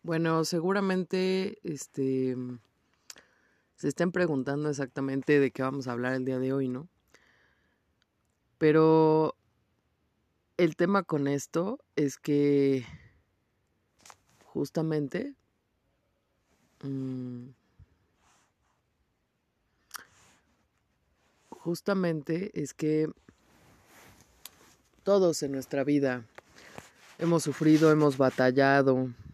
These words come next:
por aquellas personas creativas que no sa-, no se sabe cómo, pero de buena fuente obtienen demasiada información sobre los demás.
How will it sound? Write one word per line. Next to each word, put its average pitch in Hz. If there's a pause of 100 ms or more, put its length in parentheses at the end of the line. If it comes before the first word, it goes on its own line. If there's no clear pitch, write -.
(1160)
por 139
aquellas 147
personas 135
creativas 139 (2000)
que 160
no 175
sa-, 175
no 180
se 220
sabe 202
cómo, 151
pero 123
de 135
buena 151
fuente 160
obtienen 151
demasiada 139
información 139
sobre 135
los 120
demás. 120